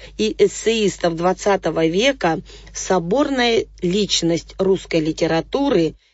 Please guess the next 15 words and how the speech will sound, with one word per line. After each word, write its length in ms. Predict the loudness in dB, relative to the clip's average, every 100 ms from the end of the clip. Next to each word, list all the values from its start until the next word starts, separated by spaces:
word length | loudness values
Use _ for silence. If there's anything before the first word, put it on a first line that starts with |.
| -8
Георгий 600 | -2 2 4 2 2 0
Викторович 720 | 2 -2 -2 0 0 0 0
Адамович 760 | 0 2 2 4 2 2 -2 -4 -8
в 60 |
своей 580 | -8 0 0 2 2 2
книге 720 | 0 0 2 2 2 2 2 _ _ 0
«Одиночество 840 | 2 2 0 2 2 -2 -2 0
и 180 | 2 2
свобода», 800 | 0 0 0 2 0 2 2 0 -4 _ -6
Нью-Йорк, 460 | -2 0 2 2 2
тысяча 400 | -6 -4 -2 -2
девятьсот 500 | 2 0 0 -2 -2
пятьдесят 400 | -4 0 0 0
пятый 320 | -2 0 -2
год, 300 | 0 0 -2